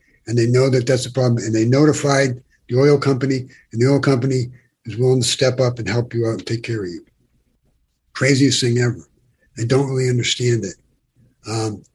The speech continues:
and would I please not talk to the media? And then we'll send a,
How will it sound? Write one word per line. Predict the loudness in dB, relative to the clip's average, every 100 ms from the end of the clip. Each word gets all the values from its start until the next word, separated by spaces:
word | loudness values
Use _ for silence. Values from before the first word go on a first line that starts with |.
| _ _ -12
and | -8 -6 -2
would | 2 2
I |
please | 2 2 4 4 4
not | 2 2
talk | -2 -2
to | -2
the | 0
media? | 2 2 0 -4 -12 _ _ _ _ -12 -12 -14 _ _ _ -4
And | 0
then | 2
we'll | 2
send | 2 2 2 0
a, | -2 -4